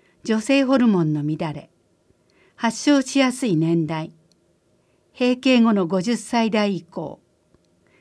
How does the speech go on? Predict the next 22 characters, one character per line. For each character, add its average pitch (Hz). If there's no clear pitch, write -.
か 208
か 269
り 269
や 269
す 269
い 226
人、 -
閉 269
経 285
年 262
齢 202
が 170
遅 175
い、 175
出 233
産 262
歴 196
が 170
な 175
い、 156
肥 -
満、 202